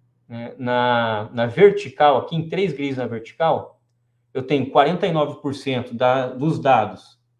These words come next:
mais à esquerda, vinte e sete no meio e vinte e quatro por cento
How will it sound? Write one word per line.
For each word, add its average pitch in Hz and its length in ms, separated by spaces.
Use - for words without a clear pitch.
mais 110 240
à - 20
esquerda, 196 760
vinte 147 180
e - 40
sete 120 440
no 135 120
meio 170 520
e 156 80
vinte 160 300
e - 40
quatro 131 460
por 139 120
cento 123 480